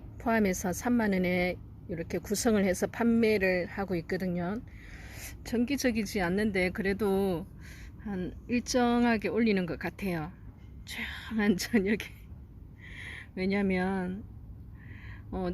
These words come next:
앞에 지나간 아이들 주문을 하면 거의 뭐 판매가 완료되었든지 아니면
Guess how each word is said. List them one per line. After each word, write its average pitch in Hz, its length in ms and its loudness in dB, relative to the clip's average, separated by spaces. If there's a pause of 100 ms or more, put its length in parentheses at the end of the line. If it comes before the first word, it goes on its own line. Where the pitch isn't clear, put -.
(140)
앞에 269 440 4
지나간 262 680 6
아이들 208 540 2
주문을 220 440 2
하면 185 680 0
거의 196 300 2
뭐 160 300 -2
판매가 202 460 0
완료되었든지 185 1000 2
아니면 185 420 2